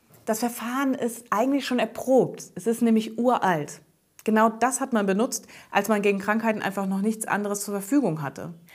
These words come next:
Für die Idee gab es sogar den allerersten Nobelpreis für Medizin im Jahr neunzehnhunderteins, nämlich für den deutschen Arzt Emil von Behring. Der hat das Verfahren vor hundertfünfundzwanzig Jahren gegen Diphtherie eingesetzt.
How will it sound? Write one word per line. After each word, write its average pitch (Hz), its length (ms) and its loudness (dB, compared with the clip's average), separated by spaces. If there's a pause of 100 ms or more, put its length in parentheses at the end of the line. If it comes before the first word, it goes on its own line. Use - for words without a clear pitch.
(120)
Für - 180 -2
die 196 160 -2
Idee 214 340 2
gab 233 260 -4
es 220 100 -4
sogar 202 240 0
den 185 240 -6
allerersten 220 680 0
Nobelpreis 185 640 -2
für 190 100 -2
Medizin 180 800 -2 (120)
im 185 160 -4
Jahr 180 140 2
neunzehnhunderteins, 170 920 -4 (360)
nämlich 247 280 0
für 233 80 0
den 202 120 2
deutschen 202 300 2
Arzt 190 380 0
Emil 196 260 0
von 180 200 -4
Behring. 170 500 0 (420)
Der 240 160 4
hat 262 160 -4
das 240 120 -6
Verfahren 214 640 2 (240)
vor 185 160 0
hundertfünfundzwanzig 208 880 2
Jahren 202 320 6
gegen 190 200 0
Diphtherie 190 520 2
eingesetzt. 147 680 -8